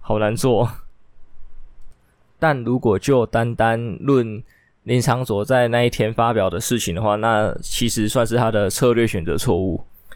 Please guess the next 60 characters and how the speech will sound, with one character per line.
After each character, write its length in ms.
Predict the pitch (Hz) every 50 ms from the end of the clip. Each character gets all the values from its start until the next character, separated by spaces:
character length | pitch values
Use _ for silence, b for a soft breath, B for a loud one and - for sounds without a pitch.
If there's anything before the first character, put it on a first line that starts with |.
| B B -
因 100 | 131 131
为 180 | 143 147 143
你 80 | 127 123
想 240 | 123 - 117 98 92
哦， 200 | 87 90 98 - - - - - - - - - - - _ - - - - - - - -
那 180 | - 151 175
个 100 | 175 156
场 240 | 143 - - 117 101
合 160 | 113 110 101 80
已 60 | 98
经 240 | 110 120 127 123 127
是 560 | 123 - 139 135 131 127 123 120 110 107 - b b b b b -
中 280 | - - 131 127 123
央 220 | 127 123 123 127 120
跟 240 | 123 117 117 120
地 240 | 117 - 127 123 117
方 240 | 107 - 101 101 110
的 100 | 104 107
首 240 | 101 - 92 90 104
长， 200 | - 85 78 95
就 80 | 104
是 400 | 107 - 110 104 101 95 90 87 b b b b b b _ _
柯 160 | - 127 123
文 140 | 120 117 117
哲 180 | 98 98 95 92
跟 200 | - 104 104 107
陈 140 | 110 113 104
时 80 | 101
中 100 | 98 95
都 120 | 104 104 98
在 80 | 98
那 180 | 95 104 98 92
里 220 | 85 69 53 -
了， 100 | 50 -
等 180 | - - 117 110
于 60 | 113
就 140 | 107 131 139
是 280 | - 143 143 139 127 - -
一 80 | 147
个 180 | 135 - 123 117
可 160 | - - 104
能 300 | 98 98 95 98 98 95
两 260 | 113 110 107 101 110
方 220 | 107 - 127 127 135
要 140 | 139 131 127
互 180 | 135 131 117
助 260 | - - 135 120 117
合 220 | 117 131 101 101 98
作 260 | - 123 123 117 110
解 200 | 110 - 104 98
决 120 | 104 101
华 140 | 101 104 98
南 140 | 101 107 107
市 100 | - 127
场 180 | 117 117 98 95
问 80 | 120
题 140 | 120 113 101
的 80 | 101 104
场 260 | - - 87 64 -
合， 240 | - 69 - 71